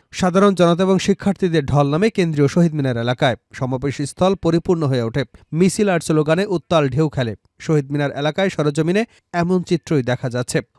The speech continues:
অনুষ্ঠানের বিকাল তিনটায় হবার কথা থাকলেও শুরু হয় এক ঘন্টা পরে। এক মিনিট নীরবতা পালন হয় জুলাই আগস্টে শহীদদের স্মরণে। মঞ্চের দুপাশে আন্দোলন শহীদ এবং আহতদের পরিবারের জন্য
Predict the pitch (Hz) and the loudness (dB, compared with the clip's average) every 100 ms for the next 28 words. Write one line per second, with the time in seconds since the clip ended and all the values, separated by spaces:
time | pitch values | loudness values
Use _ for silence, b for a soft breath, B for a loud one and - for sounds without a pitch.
0 | _ 190 202 - 226 208 185 180 160 190 | _ 4 4 2 -2 -2 -2 -2 0 -2
1 | 180 214 185 175 160 - 139 156 147 143 | 2 2 4 2 0 0 -2 -2 -4 -2
2 | 175 220 202 180 160 131 156 160 151 151 | 0 2 2 4 4 2 -2 -4 -2 -2
3 | 131 - 135 120 - _ 147 - 165 156 | -4 0 0 0 -8 _ -10 -8 -6 -6
4 | 139 143 151 165 180 170 180 185 220 b | -6 -2 -2 0 -2 -2 0 0 0 b
5 | b - 165 185 170 170 165 165 143 170 | b 0 2 2 0 -4 -2 -2 -2 -2
6 | 160 160 - 123 123 123 - 139 143 151 | -2 -4 -4 -2 -2 -4 -4 -4 -2 -2
7 | 147 151 156 196 208 - _ 151 160 170 | -2 -2 0 0 -2 -8 _ -4 -2 2
8 | 175 165 175 185 196 180 170 147 156 170 | 2 2 0 0 0 -2 -2 -2 -2 -2
9 | 165 - 175 165 170 160 160 151 | -2 0 0 0 0 0 0 0